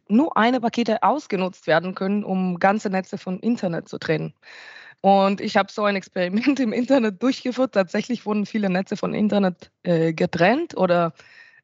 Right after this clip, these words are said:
äh, abgeschaltet. Und, äh, es ist natürlich sehr gefährlich. Stell-, stellen Sie sich vor, dass, äh, äh, Kriminelle das machen,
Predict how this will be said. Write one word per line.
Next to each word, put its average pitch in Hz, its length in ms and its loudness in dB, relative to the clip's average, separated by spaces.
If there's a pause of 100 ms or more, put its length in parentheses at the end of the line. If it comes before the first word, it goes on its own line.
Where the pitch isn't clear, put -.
äh, 165 220 4
abgeschaltet. 262 800 -2 (420)
Und, 196 560 2
äh, 185 300 2 (440)
es - 540 0 (540)
ist 208 200 2
natürlich 233 400 2
sehr 208 140 2
gefährlich. 220 420 -2
Stell-, 202 400 -2
stellen 220 380 -6
Sie 220 100 -10
sich 202 300 -10
vor, 240 320 -2
dass, 180 240 -2
äh, 180 140 2 (160)
äh, 185 260 2
Kriminelle 202 480 -4
das 170 240 -6
machen, 175 240 -4